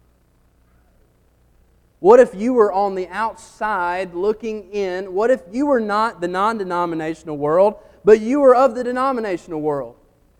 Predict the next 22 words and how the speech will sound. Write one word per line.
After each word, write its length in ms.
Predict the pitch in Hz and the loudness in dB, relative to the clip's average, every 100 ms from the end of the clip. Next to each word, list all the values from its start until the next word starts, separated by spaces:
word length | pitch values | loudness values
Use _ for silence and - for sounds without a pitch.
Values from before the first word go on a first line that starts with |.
| _ | _
and 200 | 208 233 | -8 -6
you 120 | 247 294 | -2 -2
were 120 | 269 | -2
in 160 | 240 | -4
error? 440 | 226 233 240 147 123 _ _ _ _ _ _ _ _ _ _ _ _ _ _ _ _ _ _ _ _ _ - | -6 -6 -6 -8 -14 _ _ _ _ _ _ _ _ _ _ _ _ _ _ _ _ _ _ _ _ _ -12
How 160 | 202 | -6
would 180 | 220 175 | -6 -6
you 140 | 180 208 | -6 -2
want 260 | 175 156 | -2 -2
to 100 | 165 | -10
be 160 | 147 147 | -8 -6
approached 600 | 131 - 147 123 _ _ _ _ _ _ | -6 -6 -6 -6 _ _ _ _ _ _
with 200 | 147 139 | -12 -12
the 60 | 123 | -12
truth? 360 | - 147 123 - _ _ _ _ _ _ _ _ _ _ _ _ _ _ _ _ _ _ _ _ _ _ _ _ _ _ _ _ _ | -12 -10 -10 -14 _ _ _ _ _ _ _ _ _ _ _ _ _ _ _ _ _ _ _ _ _ _ _ _ _ _ _ _ _
Would 160 | 165 165 | -2 0
you 140 | 226 | 0
want 280 | 214 - 226 | 4 2 0
someone 520 | 240 226 214 226 240 | -4 -2 -2 -2 -4
to 160 | - 196 | -8 -14
just 320 | 170 202 - | -6 -6 -4
say, 360 | 196 190 180 | -2 0 -2